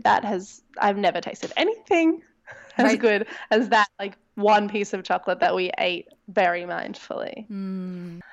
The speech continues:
Speaker 1: Yeah, what can you smell? And that's where essential oils and incense comes in. Um, what can you hear? Beautiful music or the sound of silence, um, something that makes you feel really good.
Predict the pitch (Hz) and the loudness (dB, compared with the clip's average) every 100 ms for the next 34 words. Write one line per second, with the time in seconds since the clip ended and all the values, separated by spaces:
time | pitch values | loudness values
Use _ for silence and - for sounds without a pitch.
0 | - - 330 381 294 220 - 247 240 - | -20 -4 2 4 6 4 2 0 0 0
1 | 285 269 214 196 - 226 214 - - 233 | 2 2 2 -2 -2 0 0 0 -6 -6
2 | 254 254 220 233 269 226 196 208 196 190 | -4 -2 0 2 4 2 0 -2 -4 -2
3 | 240 262 269 220 202 - 190 185 196 170 | 0 2 2 0 -2 -6 -4 -4 -6 -4
4 | 143 127 180 - - - - 190 190 196 | -4 -6 -8 -12 -18 -14 -2 2 4 2
5 | 202 202 - - 214 220 - 240 233 233 | 2 0 -2 0 2 2 4 8 8 8
6 | - 320 330 185 175 - _ _ 233 226 | 6 4 4 4 2 -2 _ _ -4 -2
7 | - 233 262 302 277 185 185 202 208 - | 2 4 6 4 2 0 2 0 0 0
8 | 220 226 247 - - 269 302 208 160 170 | 2 2 0 -2 0 2 2 0 -2 -6
9 | - - - - 180 175 175 180 - 208 | -16 -20 -10 -4 -2 -4 -6 -12 -6 -6
10 | 208 240 226 208 208 214 226 - 269 285 | -2 -2 0 0 -2 -2 -6 0 4 6
11 | 269 269 262 330 320 185 | 6 4 2 2 4 2